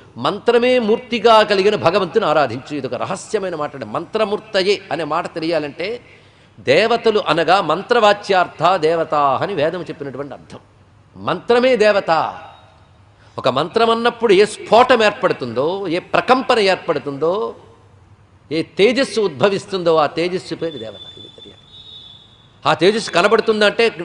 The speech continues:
అది కనబడితే దేవత అవదు. మన కంటికి మనలాంటి వారే కనబడతారు కానీ దేవతలు ఎక్కడ కనబడతారు?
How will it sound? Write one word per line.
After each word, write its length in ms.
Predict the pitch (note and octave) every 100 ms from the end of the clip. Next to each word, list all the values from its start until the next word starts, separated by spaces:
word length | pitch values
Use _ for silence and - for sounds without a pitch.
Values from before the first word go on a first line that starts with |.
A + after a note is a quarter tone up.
| -
అది 120 | E3
కనబడితే 540 | F3+ F3+ A3 A#3 A3+ A3+
దేవత 300 | F#3+ F#3+ D3+
అవదు. 220 | A#2+ F2+ - - - _ _ _ _ -
మన 260 | B2+ E3+ D3 - -
కంటికి 340 | D#3+ F#3 A3
మనలాంటి 480 | G3 D#3+ G3+ G#3+ A3
వారే 180 | A3 A3
కనబడతారు 460 | G3 G3 G3+ F#3+ F3+
కానీ 120 | G3
దేవతలు 320 | D#3+ F#3+ F#3
ఎక్కడ 200 | E3 F3
కనబడతారు? 640 | D#3+ D#3+ C#3+ D3 C#3+ -